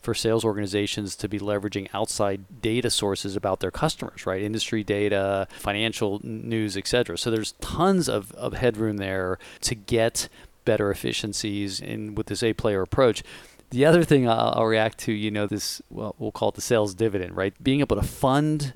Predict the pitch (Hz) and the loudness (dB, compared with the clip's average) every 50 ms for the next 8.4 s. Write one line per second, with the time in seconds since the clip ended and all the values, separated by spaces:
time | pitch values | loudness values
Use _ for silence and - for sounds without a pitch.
0 | - - _ _ _ _ _ _ _ _ 120 107 - - - 135 131 123 120 - | -12 -20 _ _ _ _ _ _ _ _ -8 -4 -4 -2 2 4 4 4 4 4
1 | - 120 113 - - 107 101 - - - - 117 107 101 - - - - 113 107 | 0 -2 -4 -4 -4 -6 -6 -4 -4 -2 0 0 0 0 -2 -4 -6 -8 -8 -8
2 | - - - 107 107 104 104 104 104 101 - - 123 117 107 - - 123 117 127 | -6 -2 0 0 2 2 2 2 0 -2 -6 -8 -8 -10 -6 2 4 4 6 6
3 | 131 123 98 117 107 107 92 - - - 110 104 101 - - - - - 139 127 | 2 2 2 0 0 0 0 -4 -4 -2 -2 -2 -2 -4 -2 -2 2 4 4 2
4 | 120 - - 110 107 101 101 113 110 107 104 104 - - - - - - - - | 2 0 -2 0 0 0 -2 -2 0 0 0 0 0 -2 -6 -6 -12 -20 -20 -20
5 | - _ 123 120 117 - 113 107 104 - 113 98 101 - - - 113 110 104 101 | -10 _ -2 -2 0 2 2 2 2 2 0 0 0 -2 0 2 2 2 2 2
6 | 101 101 101 101 107 117 117 - - - 127 117 - 117 107 104 104 101 101 - | 0 -2 -2 0 0 0 0 0 -2 -2 -2 -2 -2 -2 -2 -2 -4 -6 -8 -6
7 | - 107 104 107 113 107 104 - - 117 110 - - - - - - 113 117 113 | -2 -2 -2 -2 -2 -6 -6 -4 -4 -4 -2 0 0 0 0 0 2 4 4 6
8 | 120 123 120 95 90 90 98 101 | 6 4 2 2 0 -2 -4 -8